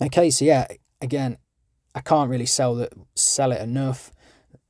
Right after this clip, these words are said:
Um, get to the Cleaning Expo if you can. If you go in there next year, or if you know of any other <laughs> window cleaning events, 'cause there isn't really any,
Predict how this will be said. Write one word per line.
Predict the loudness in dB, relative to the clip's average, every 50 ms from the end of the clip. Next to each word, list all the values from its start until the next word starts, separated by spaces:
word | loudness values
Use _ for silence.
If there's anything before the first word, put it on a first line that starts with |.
| -12 -10
Um, | -8 -8 -8 -8 -8 -10 -12 -14 -16 _ _ _ _ _ _ _ _ -20 _ _ _ 0
get | 2 2 2 0
to | -6 -10 -8
the | -8
Cleaning | -8 -6 -4 -4 -2 -4 -4 -6
Expo | -8 -12 -8 -6 -6 -6 -6
if | -6 -10
you | -12
can. | -12 -8 -8 -6 -4 -6 -6 -8 _ _ _ _ -12
If | -6 -6
you | -4
go | 0 2 2 2
in | 2 0
there | 0 0 0 0
next | 0 -2 -4 -6 -8 -6
year, | -4 -2 0 2 2 0 -2 -4 _ _ -4
or | -2 -2
if | 0 0 0
you | -2
know | 0 0 0
of | 2 0
any | 0 0 0 -2
other | 0 0 2
<laughs> | 2 2
window | 2 2 0
cleaning | -2 -2 -4 -4 -4 -6 -8 -8
events, | -6 -6 -6 -6 -8 -12 -14 -14 -16 -12
'cause | -8 -8 -8 -6 -6
there | -4 -4 -4
isn't | -4 -4 -6 -8
really | -8 -8 -8 -8 -8
any, | -10 -10 -10 -10 -10 -10 -10